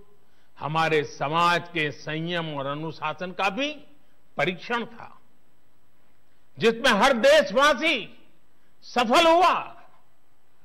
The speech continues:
जनता कर्फ्यू ने देश को मनोवैज्ञानिक रूप से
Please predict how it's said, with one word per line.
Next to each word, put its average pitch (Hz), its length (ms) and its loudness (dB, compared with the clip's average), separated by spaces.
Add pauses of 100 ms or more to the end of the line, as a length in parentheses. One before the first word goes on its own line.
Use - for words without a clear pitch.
(400)
जनता 226 680 2
कर्फ्यू 202 500 2
ने 202 180 2
देश 196 400 2
को 294 400 4 (720)
मनोवैज्ञानिक 196 1160 4
रूप 180 200 0
से 190 520 0